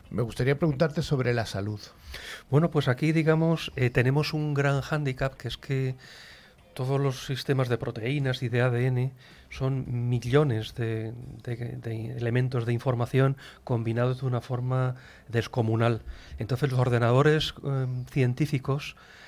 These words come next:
Speaker 2: necesitan, em, meses de computación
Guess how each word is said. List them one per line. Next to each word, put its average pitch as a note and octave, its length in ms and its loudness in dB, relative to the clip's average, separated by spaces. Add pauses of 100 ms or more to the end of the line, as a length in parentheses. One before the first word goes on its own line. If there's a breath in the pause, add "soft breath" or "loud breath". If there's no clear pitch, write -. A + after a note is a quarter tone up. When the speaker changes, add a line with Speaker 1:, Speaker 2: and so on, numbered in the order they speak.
(120)
Speaker 2:
necesitan, C#3+ 760 2 (380 loud breath)
em, A#2 180 -2 (160)
meses C3+ 600 2 (100)
de B2 140 2
computación C#3 840 2